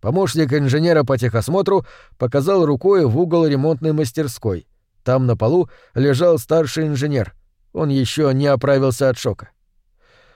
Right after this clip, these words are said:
«Вот он хотел выключить одну», —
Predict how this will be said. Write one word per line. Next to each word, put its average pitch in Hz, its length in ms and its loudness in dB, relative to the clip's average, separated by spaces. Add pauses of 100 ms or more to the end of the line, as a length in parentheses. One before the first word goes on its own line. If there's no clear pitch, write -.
(320)
«Вот 180 460 -2
он 190 200 0
хотел 185 540 0
выключить 160 640 0
одну», — 147 380 0